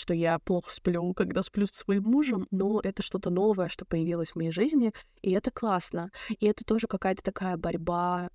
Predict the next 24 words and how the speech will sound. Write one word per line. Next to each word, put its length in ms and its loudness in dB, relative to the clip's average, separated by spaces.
с, 280 -4
а, 460 -2
с 100 -12
какими-то 400 0
стереотипами, 760 0
а 100 -6
как 260 -2
должно 560 0
быть 380 -2
и 40 0
как 240 -4
вообще 240 -2
должно 320 0
быть 180 -4
в 80 -18
паре, 460 2
потому 380 -2
что, 420 -4
а, 420 -4
что 280 0
вы 160 -4
не 120 0
спите 400 -6
вместе, 800 0